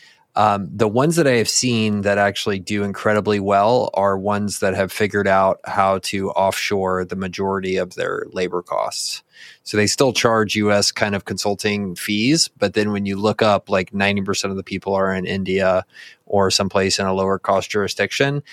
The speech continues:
And then you'll see those guys doing, you know, having twenty million dollar businesses that profit five million a year or seven million a year, like, a third the size and,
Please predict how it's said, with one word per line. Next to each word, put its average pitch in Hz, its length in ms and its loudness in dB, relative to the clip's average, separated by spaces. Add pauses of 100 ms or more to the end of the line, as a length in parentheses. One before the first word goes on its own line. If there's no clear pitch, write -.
(160)
And 117 100 4
then 113 100 4
you'll 117 160 4
see 113 220 0
those 117 300 2
guys 101 320 0
doing, 95 580 -2 (480)
you 101 140 -6
know, 92 200 -2
having 107 300 0
twenty 113 260 0
million 107 240 2
dollar 101 200 4
businesses 104 480 -2
that 92 180 -4
profit 95 420 -2
five 101 360 2
million 90 320 -2
a 90 40 -4
year 87 220 -2
or 90 120 -2
seven 101 340 -2
million 85 280 -4
a 65 40 -6
year, 64 320 -4
like, 101 200 -2 (480)
a 101 120 0
third 107 300 2
the 98 80 -2
size 92 460 0
and, 90 200 -8